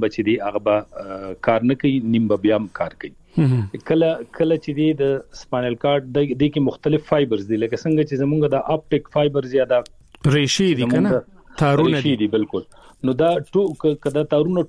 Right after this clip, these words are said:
Speaker 1: ټول کټ شي، خو بیا خو کمپلیټلی او زیاتر چې زمونږ کوم مریضان مونږ ته ځان را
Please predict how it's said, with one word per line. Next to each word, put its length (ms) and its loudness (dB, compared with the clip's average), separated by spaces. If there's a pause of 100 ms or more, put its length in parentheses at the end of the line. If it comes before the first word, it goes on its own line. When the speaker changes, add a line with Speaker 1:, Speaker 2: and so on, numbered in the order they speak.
(100)
Speaker 1:
ټول 240 2
کټ 220 -2
شي، 180 -2
خو 160 -6
بیا 180 2
خو 220 -12
کمپلیټلی 720 0
او 80 -4
زیاتر 420 0
چې 120 -12 (100)
زمونږ 340 -8
کوم 160 -6
مریضان 380 -2
مونږ 260 2
ته 100 0
ځان 220 0
را 100 2